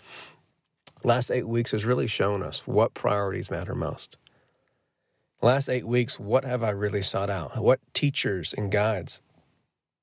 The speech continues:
have I sought out in the last eight weeks? Have I just been, you know, trying to search the internet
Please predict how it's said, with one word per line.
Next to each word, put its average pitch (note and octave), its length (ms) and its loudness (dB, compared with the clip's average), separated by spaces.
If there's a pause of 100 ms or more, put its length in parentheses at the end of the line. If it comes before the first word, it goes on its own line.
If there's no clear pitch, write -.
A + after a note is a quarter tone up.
(840)
have G#2+ 160 0
I A2 100 0
sought G2 320 0
out - 360 -4 (160)
in G#2 100 -2
the F#2+ 80 -2
last F2 240 -2
eight - 160 -4
weeks? - 400 -6 (440)
Have G#2 140 8
I G#2+ 80 4
just A2 280 0
been, G2+ 380 -2
you B2 120 4
know, G#2+ 140 2 (260)
trying A#2 200 2
to G#2+ 80 -2
search A#2+ 240 0
the G#2 80 0
internet B2 360 2